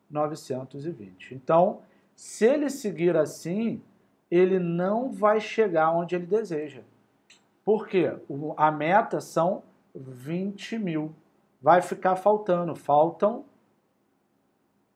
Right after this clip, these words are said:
oitenta tratores, né?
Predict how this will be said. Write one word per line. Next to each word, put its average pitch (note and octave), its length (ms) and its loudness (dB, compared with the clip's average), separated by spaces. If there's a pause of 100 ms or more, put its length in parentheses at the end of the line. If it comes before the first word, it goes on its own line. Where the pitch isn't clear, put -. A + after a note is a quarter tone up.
(1300)
oitenta G3+ 1040 4
tratores, A2 840 -8
né? B2+ 200 -8